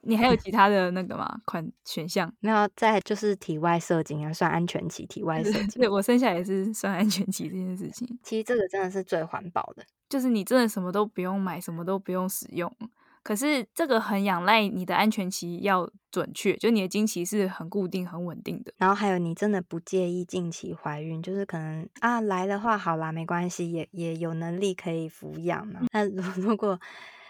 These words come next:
Speaker 2: 绝对不能怀孕的话，那这个就不是那么的安全。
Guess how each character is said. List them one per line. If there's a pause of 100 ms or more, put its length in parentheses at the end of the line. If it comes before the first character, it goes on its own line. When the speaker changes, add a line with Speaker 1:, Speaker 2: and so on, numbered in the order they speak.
(140)
Speaker 2:
绝
对
不
能
怀
孕
的
话，
那
这
个
就
不
是
那
么
的
安
全。